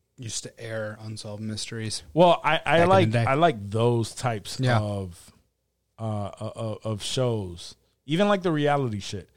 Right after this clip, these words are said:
Speaker 2: 'Cause I used to watch, like, American Pickers
Speaker 1: Mm.
Speaker 2: and
Speaker 1: American Pickers is on History Channel.
Speaker 2: Oh, it's on History
Speaker 1: Yeah,
Speaker 2: Channel. Okay,
Speaker 1: and
Speaker 2: see,
Speaker 1: that's
Speaker 2: so
Speaker 1: what
Speaker 2: I
Speaker 1: they
Speaker 2: fuck,
Speaker 1: play
Speaker 2: yeah,
Speaker 1: on the
Speaker 2: I fuck
Speaker 1: History
Speaker 2: with
Speaker 1: Channel.
Speaker 2: then I,
Speaker 1: Pawn
Speaker 2: yeah, I guess
Speaker 1: Stars.
Speaker 2: so.
Speaker 1: I like to see what motherfuckers are selling and all that bullshit.
Speaker 2: Yeah, yeah,
Speaker 1: Like,
Speaker 2: yeah.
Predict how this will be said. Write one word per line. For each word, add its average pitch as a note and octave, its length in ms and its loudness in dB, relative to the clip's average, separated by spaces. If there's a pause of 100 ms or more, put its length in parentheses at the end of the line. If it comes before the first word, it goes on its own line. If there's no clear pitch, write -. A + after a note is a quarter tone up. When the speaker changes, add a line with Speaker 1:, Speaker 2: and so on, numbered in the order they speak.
(200)
Speaker 2:
'Cause C3+ 140 0
I C#3 40 4
used C#3 180 2
to D3 80 0
watch, C3+ 260 4
like, B2 160 -2
American G#2+ 480 -2
Pickers C3+ 840 -2
Speaker 1:
Mm. D3 220 -4
Speaker 2:
and G#2 540 -2
Speaker 1:
American F3 260 2
Pickers G3 260 2
is E3 100 0
on E3+ 160 4
History G3 320 2
Channel. G#2 380 -2 (260)
Speaker 2:
Oh, C#3 120 6
it's A#2+ 120 0
on B2 140 0
History A#2 240 -2
Speaker 1:
Yeah, A2+ 180 4
Speaker 2:
Channel. F#3+ 220 8
Okay, A#3 100 8 (120)
Speaker 1:
and C#3 80 4
Speaker 2:
see, C3+ 40 4
Speaker 1:
that's C3 200 4
Speaker 2:
so - 60 2
Speaker 1:
what D#3 100 6
Speaker 2:
I - 20 2
Speaker 1:
they E3+ 120 6
Speaker 2:
fuck, E3 100 2
Speaker 1:
play A#3 140 6
Speaker 2:
yeah, C#4+ 160 6
Speaker 1:
on G#3+ 60 4
the E3 80 6
Speaker 2:
I C#3+ 60 8
fuck C3+ 60 6
Speaker 1:
History B2 300 2
Speaker 2:
with A#2+ 80 -2
Speaker 1:
Channel. A#2+ 380 -2 (140)
Speaker 2:
then C3 180 0
I, C3 40 4
Speaker 1:
Pawn C#3 180 8
Speaker 2:
yeah, D3 40 6
I D#3 40 6
guess D#3 100 2
Speaker 1:
Stars. F3 540 8
Speaker 2:
so. - 100 -8
Speaker 1:
I C#3 100 2
like G#3 180 2
to E3 60 -4
see C3+ 200 -2
what A#2+ 140 0
motherfuckers A#2 600 -2
are A#2 80 2
selling A#2+ 460 2
and B2 140 0
all A#2+ 140 2
that A#2+ 200 0
bullshit. B2 300 2
Speaker 2:
Yeah, - 80 8
yeah, - 200 6
Speaker 1:
Like, B2+ 120 6
Speaker 2:
yeah. - 40 2